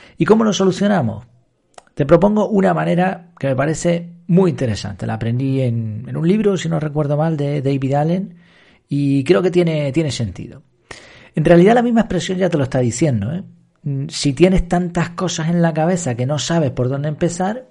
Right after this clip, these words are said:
bueno, pues habrá que hacer dos cosas. Primero, sacar esas cosas de la cabeza,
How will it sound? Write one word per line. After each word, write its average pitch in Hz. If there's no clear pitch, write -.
bueno, 123
pues 104
habrá 117
que 139
hacer 151
dos 123
cosas. 156
Primero, 120
sacar 143
esas 123
cosas 131
de 143
la 151
cabeza, 190